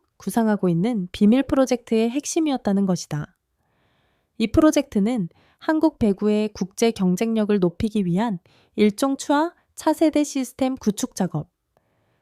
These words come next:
과거 일본과 중국 팀이 외국 선수들을 활용해 전술과 체격을 빠르게 발전시켰던 방식보다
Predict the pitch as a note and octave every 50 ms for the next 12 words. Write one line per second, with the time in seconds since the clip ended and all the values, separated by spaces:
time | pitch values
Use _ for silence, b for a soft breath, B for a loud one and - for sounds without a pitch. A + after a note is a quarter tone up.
0 | _ _ - - G#3 F#3 A3 G#3+ A3 F#3 G3+ G#3 A3 G#3 C4+ C4+ C4+ C4 A#3+ B3+
1 | B3 B3+ B3+ B3+ - - G#3 G#3 B3+ B3+ - - B3 A#3 A3+ A#3 A#3 A#3 - F3
2 | F3 F#3 B3+ C4 - - - D4 C#4+ - C#4+ C4 - B3+ A#3+ A#3+ A3+ A#3 A3+ G#3
3 | F#3+ F#3 A3 C4 C4+ - - G3 F#3 F#3+ - A#3 A3+ A3+ A3+ A3+ A3 - C4 A3+
4 | A#3 A3+ G#3+ A3 A3+ A3+ - D4+ D#4+ E4+ F4+ E4 - D#4 D4+ A#3 G#3 F3 - -
5 | G#3 G3 - - G#3 G3 - - G3 G3 F3+ - E3+ F3 - A3+ - - E3+ D#3+
6 | - A3 A#3 G3 E3+